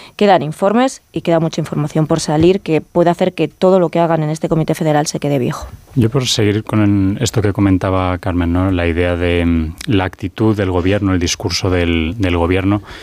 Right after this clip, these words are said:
Speaker 2: que podríamos definir como de tristeza irresponsable, ¿no? En el sentido de todos se declaran muy dolidos y al mismo tiempo todos declaran que no hay responsabilidades realmente que,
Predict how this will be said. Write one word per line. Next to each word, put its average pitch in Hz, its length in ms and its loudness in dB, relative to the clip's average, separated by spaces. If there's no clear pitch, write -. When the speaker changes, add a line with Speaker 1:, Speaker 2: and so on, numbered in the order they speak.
Speaker 2:
que 98 100 -8
podríamos 95 360 0
definir 104 280 -2
como 104 140 -4
de 98 120 0
tristeza - 840 -2
irresponsable, 92 1080 -4
¿no? 131 260 -4
En 104 60 -4
el 95 80 -4
sentido 95 240 0
de 92 80 0
todos 120 320 0
se 120 100 -2
declaran 113 360 -2
muy 107 200 0
dolidos 131 540 2
y - 20 -2
al 95 60 0
mismo 107 240 0
tiempo 107 260 0
todos 101 220 -2
declaran 107 380 -2
que - 180 -2
no 107 120 2
hay 120 120 0
responsabilidades 101 1080 -2
realmente 95 500 0
que, 90 300 -2